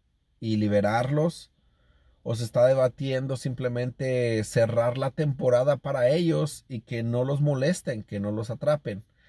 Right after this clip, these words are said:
Pero aquí es donde entran ustedes. ¿Ustedes qué piensan? ¿Qué deberíamos hacer con esos stripers gigantes? Eh,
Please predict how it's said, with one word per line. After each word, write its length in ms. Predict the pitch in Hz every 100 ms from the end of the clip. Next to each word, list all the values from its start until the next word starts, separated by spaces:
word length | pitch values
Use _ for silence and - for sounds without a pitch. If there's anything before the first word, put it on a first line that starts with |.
| _ _ _ _ _
Pero 520 | 147 147 151 151 147
aquí 220 | 131 170
es 100 | 170
donde 180 | 170 143
entran 220 | 131 139
ustedes. 420 | 135 - 160 151
¿Ustedes 380 | 123 - 190 180
qué 160 | 156 -
piensan? 800 | - 131 170 202 - 117 95 -
¿Qué 160 | 139
deberíamos 560 | 156 165 139 139 143 135
hacer 280 | 123 139 139
con 180 | 131 127
esos 360 | 123 - 123
stripers 580 | - 113 110 113 113 -
gigantes? 800 | - 104 120 127 - 95 - - _ _ _ _ _ _ _ _ _
Eh, 760 | 131 139 143 143 143 143 -